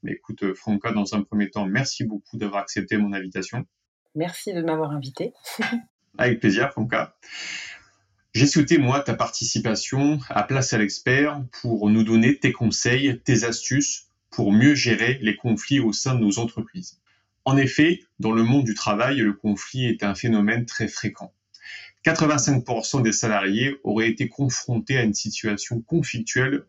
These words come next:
Speaker 1: au cours de leur carrière. D'ailleurs, les conflits au travail font perdre environ trois heures par semaine aux salariés, ce qui représente un coût estimé à plus de cent cinquante milliards d'euros pour nos entreprises.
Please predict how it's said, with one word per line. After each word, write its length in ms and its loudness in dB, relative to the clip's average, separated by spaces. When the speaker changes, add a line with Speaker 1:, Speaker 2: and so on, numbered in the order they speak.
Speaker 1:
au 140 -4
cours 240 -4
de 60 2
leur 180 -4
carrière. 340 -12
D'ailleurs, 280 6
les 120 2
conflits 680 -2
au 100 4
travail 640 0
font 300 -2
perdre 500 -2
environ 580 2
trois 460 0
heures 260 -2
par 160 -2
semaine 460 0
aux 80 2
salariés, 580 -2
ce 160 -2
qui 140 2
représente 580 2
un 140 -2
coût 220 -2
estimé 520 0
à 140 0
plus 200 -8
de 120 -2
cent 240 -4
cinquante 500 -4
milliards 520 -2
d'euros 520 -2
pour 100 -4
nos 180 0
entreprises. 600 -10